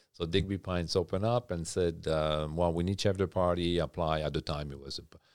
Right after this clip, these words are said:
the, the, the journal, like, the newspaper, uh, hotel newspaper.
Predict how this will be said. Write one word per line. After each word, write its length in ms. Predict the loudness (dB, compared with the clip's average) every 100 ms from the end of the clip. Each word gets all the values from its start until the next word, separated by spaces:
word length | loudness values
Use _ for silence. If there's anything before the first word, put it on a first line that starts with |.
| _ _ -14
the, 120 | -14
the, 160 | -12 -12 -10
the 140 | -10
journal, 640 | -4 0 0 -2 -8 -10
like, 180 | -10 -8
the 160 | -6 -4
newspaper, 680 | 2 2 2 -4 -4 -8 -8 -8 -10 -12
uh, 20 | -8
hotel 560 | -6 0 0 0 -2 -6
newspaper. 600 | -10 -12 -14 -8 -6